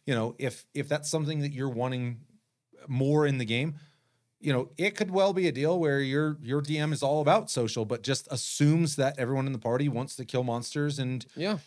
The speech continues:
Speaker 1: you know, so, so just make your, make your wants known in that
Speaker 2: Right.
Speaker 1: space, because I do think social is one of those ones, it's probably carries the most varied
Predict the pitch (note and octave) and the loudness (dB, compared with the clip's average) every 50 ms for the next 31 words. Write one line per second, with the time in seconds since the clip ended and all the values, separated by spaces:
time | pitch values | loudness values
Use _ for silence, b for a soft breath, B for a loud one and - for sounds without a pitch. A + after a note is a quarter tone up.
0 | _ - B2+ B2 B2 B2+ C3 - F#3+ G3 E3+ E3+ E3+ - A3 A#3 A3 C#4 B3+ B3+ | _ -2 0 2 2 0 2 4 6 6 6 4 2 0 0 0 0 -2 0 2
1 | A#3+ B3 A#3+ A#3+ - G3 F3 D#3+ D3+ C#3+ D3+ E3 F#3 F3 F3 D#3+ D3 D#3+ D#3 D3 | 0 0 0 2 2 2 4 4 2 0 0 -2 0 2 2 2 4 2 2 0
2 | C#3+ - - C#3 C#3+ D3+ D#3 C#3+ B2+ A#2 A2 G2+ - - - - D3 B2 A2 - | 0 -2 2 4 4 6 6 6 4 4 2 0 -2 -4 -2 2 2 2 2 0
3 | - - A#2+ A2 C3 A#2+ - B B B B B - E3+ E3 D#3 A3 G#3+ G#3+ G#3+ | -2 -2 2 2 2 2 0 B B B B B 0 2 4 4 4 4 4 4
4 | F#3 D#3 - - - F3 E3 E3 D3+ - E3+ D#3+ D3 A2+ A#2+ C3+ C#3 C#3 C3+ B2+ | 2 2 -2 0 4 6 6 6 6 4 4 2 2 2 0 0 0 2 2 2
5 | A#2+ A#2+ B2 B2+ B2+ B2+ - - - C#3 - - - _ E3+ F3+ G#3 A#3 G3 C#3 | 2 2 0 0 0 0 -2 -4 -4 -4 -4 -6 -4 _ 2 2 4 4 2 2
6 | C3 C3 B2+ B2 A#2+ A2 A2 B B B B B B B _ _ _ _ _ _ | 2 2 4 4 2 0 -4 B B B B B B B _ _ _ _ _ _
7 | _ _ - E3 E3+ E3 D3+ A#2 C3+ C#3 C#3 C#3+ C#3 C3 - - - - A#2 G#2 | _ _ 0 2 4 4 4 2 2 2 2 2 2 2 0 -4 -10 -14 -16 -16
8 | G#2 G#2+ C3+ C3+ C3+ C#3+ D3 D3+ D3+ D3 D3 C#3+ C#3+ C#3 - | -6 -2 0 2 4 4 4 4 4 4 2 2 0 -6 -10